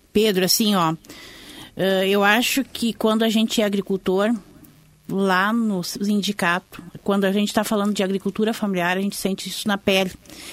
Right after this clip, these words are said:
Então, a gente sabe, quando um agricultor vai lá, reclama de alguma coisa, ou, ou dos desafios do agricultor dia a dia, que a gente tem muitos, a gente sente na pele isso. Então,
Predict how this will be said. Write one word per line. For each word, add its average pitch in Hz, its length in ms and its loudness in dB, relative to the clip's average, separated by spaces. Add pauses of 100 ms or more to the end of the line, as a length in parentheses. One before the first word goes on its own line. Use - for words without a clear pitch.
(140)
Então, 190 340 2
a 214 60 2
gente 208 260 0
sabe, 214 460 2 (600)
quando 208 240 2
um 208 40 2
agricultor 208 580 0
vai 190 220 2
lá, 190 420 2 (320)
reclama 202 480 0
de 190 100 0
alguma 180 320 0
coisa, 202 680 2
ou, 151 400 0 (600)
ou 185 140 0
dos 202 220 0
desafios 214 580 2
do 247 80 4
agricultor 214 500 2
dia 202 180 2
a 190 40 2
dia, 190 460 2
que - 80 -2
a 180 40 2
gente 175 200 -2
tem 185 120 4
muitos, 196 480 2
a 196 120 -2
gente 202 160 0
sente 202 260 -2
na 202 140 0
pele 202 400 0
isso. 143 180 -6
Então, 202 580 0